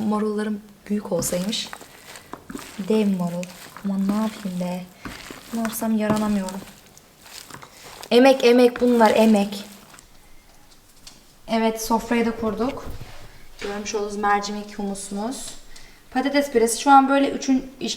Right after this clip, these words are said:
ikinci gününde olduğu için şekli kaydı. Yaptığımda göstereceğim. Acayip güzeldi. Taze taze.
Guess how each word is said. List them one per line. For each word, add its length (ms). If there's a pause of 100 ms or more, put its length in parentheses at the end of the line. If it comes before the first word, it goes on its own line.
ikinci 360
gününde 260
olduğu 140
için 140
şekli 380
kaydı. 380 (460)
Yaptığımda 600
göstereceğim. 640
Acayip 400
güzeldi. 580
Taze 320
taze. 440